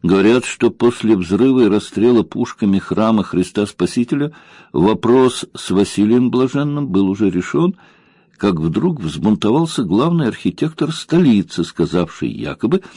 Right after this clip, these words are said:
"Если хотите взрывать Василия Блаженного, взрывайте его вместе со мной".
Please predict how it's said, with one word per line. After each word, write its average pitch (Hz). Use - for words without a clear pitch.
"Если 107
хотите 110
взрывать 87
Василия 90
Блаженного, 151
взрывайте 123
его 151
вместе 107
со 98
мной". 85